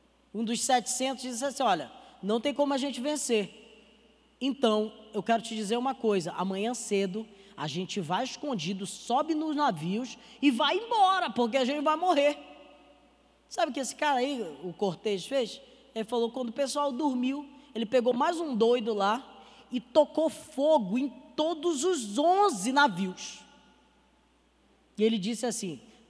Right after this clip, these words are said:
"Nós chegamos aqui com uma missão, que é desbravar esse lugar." E nós não temos plano B. Nós não temos, inclusive, navio pra voltar.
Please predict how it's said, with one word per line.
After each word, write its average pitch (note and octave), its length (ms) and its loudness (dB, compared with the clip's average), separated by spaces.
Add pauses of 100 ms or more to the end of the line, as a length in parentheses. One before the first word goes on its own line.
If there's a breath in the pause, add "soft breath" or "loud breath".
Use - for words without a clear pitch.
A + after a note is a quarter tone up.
(120)
"Nós G#3+ 420 2
chegamos A#3 380 -2
aqui A3+ 220 -2
com A3 140 -4
uma A3 120 -2
missão, G3+ 440 -6 (1080)
que G#3 220 0
é G#3+ 380 4
desbravar G3 640 0
esse - 180 -6
lugar." G#3+ 420 -2 (280 loud breath)
E F3 60 -4
nós F#3+ 260 2
não G3 160 -4
temos G#3+ 280 0
plano G3+ 300 -2
B. D#3 480 -2
Nós E3+ 180 -4
não F#3 100 -6
temos, A3 340 0
inclusive, A3 480 -2
navio A#3 400 2
pra D4+ 140 0
voltar. D#4+ 460 0